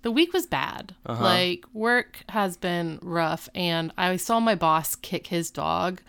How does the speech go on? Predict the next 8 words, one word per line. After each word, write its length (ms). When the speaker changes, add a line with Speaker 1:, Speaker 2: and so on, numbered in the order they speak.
Speaker 1:
which 640
is 380
absolutely, 880
for 200
me, 280
grounds 580
for, 180
like, 400